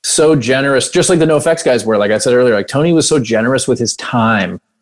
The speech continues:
and with his, like, wisdom and knowledge. And he's, he was hilarious.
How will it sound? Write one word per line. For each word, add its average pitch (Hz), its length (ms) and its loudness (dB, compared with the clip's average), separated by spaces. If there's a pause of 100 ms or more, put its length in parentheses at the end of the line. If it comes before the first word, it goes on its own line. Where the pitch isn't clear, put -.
(120)
and 120 100 0
with 120 120 2
his, 107 200 0
like, 101 300 0
wisdom 135 560 2
and 107 140 0
knowledge. 117 420 2
And 110 100 -2
he's, 104 220 -4
he - 140 -2
was 123 180 0 (180)
hilarious. 131 920 2